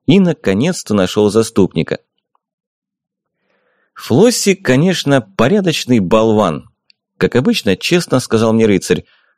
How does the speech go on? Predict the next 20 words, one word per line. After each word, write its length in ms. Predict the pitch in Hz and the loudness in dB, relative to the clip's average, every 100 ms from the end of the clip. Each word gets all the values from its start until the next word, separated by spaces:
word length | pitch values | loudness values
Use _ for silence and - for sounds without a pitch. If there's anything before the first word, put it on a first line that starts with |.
| _ | _
«но 260 | 78 104 160 | 0 2 4
можно 320 | 240 214 180 | 2 2 2
ему 200 | 180 185 | 0 0
поверить 500 | - 147 170 147 - | 2 2 2 2 2
ещё 400 | 117 - - 110 | 0 2 2 2
раз. 360 | 78 - - - _ _ - | 2 -4 -14 -18 _ _ -4
А 100 | 90 | -2
если 420 | 107 139 - - - | 0 0 0 -2 0
он 160 | 107 | -2
слова 260 | - 107 101 | 0 0 0
не 140 | 98 | 0
сдержит, 600 | 87 90 170 139 95 - - _ _ | -2 -2 -2 0 -2 -4 -20 _ _
то 160 | - 113 | 0 0
замарает 560 | 95 120 127 151 143 113 | 0 0 2 2 0 2
мою 240 | 135 139 | 2 2
честь, 640 | - 151 92 - - - _ - | 0 0 -2 -4 -16 -20 _ 0
ведь 260 | 101 - | 0 -2
я 200 | 92 110 | 0 2
его 160 | 104 101 | 4 2
заступник, 720 | 120 120 - 160 107 98 - | 0 -4 0 0 0 -2 -4